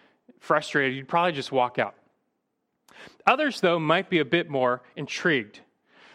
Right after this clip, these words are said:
Yeah, your knee-jerk reaction is to recoil against what this financial planner is saying, but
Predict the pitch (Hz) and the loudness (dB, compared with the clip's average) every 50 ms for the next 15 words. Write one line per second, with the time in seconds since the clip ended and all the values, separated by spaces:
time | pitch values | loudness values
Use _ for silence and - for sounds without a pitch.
0 | - _ _ _ _ _ _ _ - - 190 185 170 165 170 185 196 175 185 208 | -20 _ _ _ _ _ _ _ 2 2 2 4 4 2 2 2 2 2 2 0
1 | - - 170 156 156 160 165 - - 170 160 151 - - - 127 127 120 - - | 0 2 2 4 4 2 0 -2 -2 -2 -2 -2 -2 -4 -4 -2 -2 -2 0 0
2 | 170 156 151 147 147 131 139 139 139 139 - 135 127 - 143 123 120 - - - | 2 2 2 2 2 0 0 -2 -2 -2 -4 -4 -4 -2 -2 -4 -4 -4 -8 -14
3 | - - - 156 135 135 139 135 - 135 - - 139 135 135 123 117 110 - - | -10 -4 -2 0 0 0 -2 -2 -6 -8 -4 -2 -2 -2 0 -2 -4 -4 -4 -2
4 | - 151 135 131 127 123 120 123 120 - | 0 0 0 0 0 0 0 0 -2 -2